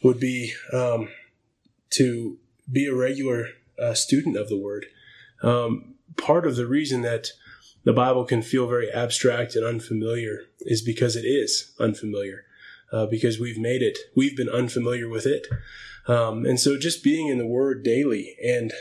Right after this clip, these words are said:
really reading through, not at random, but reading through a whole letter or a whole book, um, over the course of a week or two,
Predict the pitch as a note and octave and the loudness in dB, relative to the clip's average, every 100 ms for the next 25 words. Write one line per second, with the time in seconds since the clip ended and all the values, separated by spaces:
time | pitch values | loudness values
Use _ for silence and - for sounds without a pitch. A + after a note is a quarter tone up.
0 | - C3+ C#3 D3 B2+ C3 C#3+ C3 A2+ - | -6 0 2 0 -2 -2 -2 -2 -4 -2
1 | C#3 C#3 B2+ B2+ C#3+ A#2+ A2 A2+ C3+ C#3 | -2 0 2 4 4 2 0 0 2 2
2 | A2+ A2+ A2+ D#3 E3+ E3+ D3+ - D3 C#3 | 0 0 0 0 0 0 0 2 2 2
3 | B2 B2 A#2+ G#2 G#2+ A2 - B2+ A#2+ B2 | 0 2 2 2 0 0 2 2 2 0
4 | - - - - - - - - A2 G#2 | 0 -10 -18 -20 -20 -20 -6 0 0 0
5 | G#2 G#2 _ - - - A#2 A#2+ A#2 A#2 | -6 -12 _ -20 -10 2 4 4 -2 0
6 | B2+ A#2+ B2+ A2+ A2 B2+ - G#2+ - G#2 | 0 2 0 0 -2 -2 0 0 -2 -4
7 | G2+ | -6